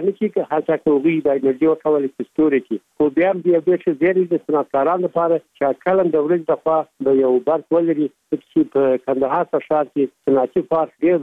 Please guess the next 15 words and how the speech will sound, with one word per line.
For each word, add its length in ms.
رشد 260
کړی 240
دی، 140
دوه 180
سوه 140
او 100
پنځه 300
اویا 260
فابریکې 400
تاسیس 180
شوي 180
چې 160
څو 80
زره 180
نفره 320